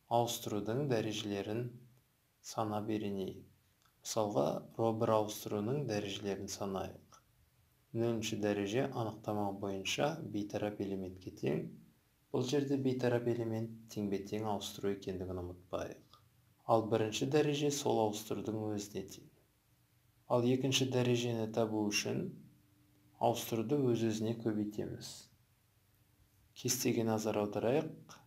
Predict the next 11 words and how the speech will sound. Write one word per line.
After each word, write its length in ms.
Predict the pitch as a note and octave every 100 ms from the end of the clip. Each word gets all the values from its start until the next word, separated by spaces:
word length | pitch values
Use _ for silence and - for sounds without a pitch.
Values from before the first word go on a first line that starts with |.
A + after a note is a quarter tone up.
| -
Нәтижесінде 800 | A2+ G#2 - G#2 - G#2+ G2+ A#2+ D3+ - - - -
ро 100 | A2+
екі 460 | G#2+ G#2 G#2 A#2+ C#3 - - - _ -
ауыстыруын 640 | G#2 G#2 - G#2+ G#2 G#2 G2+
аламыз. 420 | F2+ F2+ - - - - _ _ _ - -
Үшінші 380 | - F#3+ - D#3+ D#3
дәрежесін 500 | C#3+ C3+ C3 C3+ B2+
табу 240 | B2+ A#2+ A#2+ A#2+
үшін 400 | - D#3 F#3 G#3 - - - _ _ _ _ _ _ _ _ _ _ _ A#2+ B2
екінші 400 | B2 A#2+ B2+ A#2
дәрежесіне 640 | A2+ A2+ G#2+ - C#3 F3